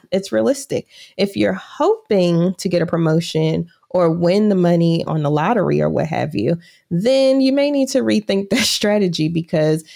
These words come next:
that's not something that's guaranteed, right? So you wanna make sure whatever you put there is something that is guaranteed for you to achieve that goal. Then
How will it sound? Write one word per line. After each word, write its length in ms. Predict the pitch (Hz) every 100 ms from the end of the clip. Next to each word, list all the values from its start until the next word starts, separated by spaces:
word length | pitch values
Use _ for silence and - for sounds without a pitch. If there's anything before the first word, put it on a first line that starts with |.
| -
that's 320 | 170 170 -
not 380 | 165 165 165 -
something 280 | 175 160 151
that's 380 | 143 151 - -
guaranteed, 720 | 165 151 143 147 - 52 50 -
right? 380 | - 135 156 165 - -
So 380 | - - 208 139 196
you 120 | 190
wanna 160 | 180 185
make 220 | 190 185
sure 420 | - - 180 170
whatever 480 | 175 190 - 196 220
you 180 | 226 214
put 320 | 202 196 190
there 340 | 180 175 175 -
is 240 | 180 202 208
something 320 | 185 185 180
that 160 | 170
is 140 | 170 170
guaranteed 640 | 170 135 165 165 240 240
for 120 | 233 -
you 180 | 170
to 180 | 160 -
achieve 380 | 156 - 135 151
that 220 | 151 -
goal. 300 | 240 214 - - - - _ _ _ _
Then 640 | 196 277 359 254 220 254